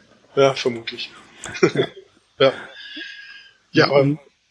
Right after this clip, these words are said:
Speaker 2: ja.
Speaker 1: was machen, was machen denn die Außerirdischen mit den, mit den Leuten? Das, die, die halten die ja im Grunde wie Labormäuse und gucken denen zu bei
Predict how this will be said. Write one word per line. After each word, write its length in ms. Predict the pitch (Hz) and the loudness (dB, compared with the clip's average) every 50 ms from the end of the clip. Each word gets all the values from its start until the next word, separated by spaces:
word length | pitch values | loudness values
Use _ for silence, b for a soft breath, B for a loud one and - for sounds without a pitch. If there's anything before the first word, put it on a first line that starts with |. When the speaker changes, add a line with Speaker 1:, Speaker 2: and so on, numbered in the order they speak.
| _ | _
Speaker 2:
ja. 100 | - 147 | 0 0
Speaker 1:
was 140 | 139 - - | 0 2 -2
machen, 280 | 139 131 - 226 180 147 131 | -2 -2 -2 -2 -6 -8 -6
was 160 | 127 - - | -8 -2 0
machen 180 | 156 147 208 185 | 0 0 0 -2
denn 120 | 151 127 | -2 -2
die 120 | 120 - | -4 -6
Außerirdischen 760 | - 151 165 185 - - 131 107 - 120 120 113 - - 113 113 | -2 0 0 0 2 2 0 0 -2 -6 0 2 2 0 0 -8
mit 180 | 117 - _ | -20 -20 _
den, 260 | 123 117 113 110 110 | -18 -18 -18 -20 -20
mit 140 | 110 107 - | -20 -16 -16
den 80 | 120 110 | -14 -10
Leuten? 480 | 107 110 110 110 110 - 123 110 107 | -8 -6 -6 -6 -8 -12 -18 -20 -18
Das, 220 | 107 - - - _ - | -18 -20 -20 -20 _ -20
die, 80 | - _ - | -18 _ -12
die 140 | 131 127 - | -10 0 2
halten 240 | 139 160 - - | 2 2 2 -2
die 80 | 175 156 | 2 2
ja 120 | 156 147 | 4 4
im 120 | 139 139 127 | 2 0 -4
Grunde 240 | 135 151 160 156 143 | -4 -2 -2 -4 -2
wie 80 | 151 | 0
Labormäuse 640 | 151 156 147 131 143 143 156 170 175 170 170 160 180 | 2 2 2 2 2 2 2 4 4 2 4 2 0
und 200 | 180 160 151 143 | -2 -2 -6 -10
gucken 320 | - - 165 - 180 170 156 | -12 -16 -18 -14 -14 -8 -4
denen 400 | 156 160 156 156 160 160 160 _ _ | -4 -4 -4 -6 -12 -16 -18 _ _
zu 380 | - - 170 170 180 185 180 - | -6 -4 -4 -4 -6 -8 -4 0
bei 420 | - 147 143 147 151 151 151 151 | 2 4 4 4 4 2 2 -2